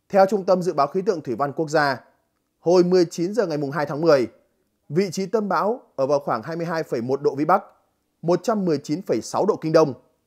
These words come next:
trên vùng biển phía đông bắc của khu vực Bắc Biển Đông.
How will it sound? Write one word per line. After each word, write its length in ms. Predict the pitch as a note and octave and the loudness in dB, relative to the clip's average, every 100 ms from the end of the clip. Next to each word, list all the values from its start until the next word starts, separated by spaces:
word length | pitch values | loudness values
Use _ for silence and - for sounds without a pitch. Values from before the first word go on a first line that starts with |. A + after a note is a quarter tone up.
| _ _ _ | _ _ _
trên 220 | - A3 | 4 4
vùng 220 | G3 E3 C#3+ | 4 -2 0
biển 200 | C#3+ G#2+ | 0 0
phía 120 | C3+ | -2
đông 180 | D#3 F3 | -2 0
bắc 160 | F#3 A#3+ _ _ _ _ | 0 -2 _ _ _ _
của 140 | F3 | -2
khu 120 | D#3+ | 0
vực 200 | F#3 E3 | 0 0
Bắc 160 | - G3 | -2 -4
Biển 140 | D#3+ | -2
Đông. 220 | A#2 D3+ | 2 2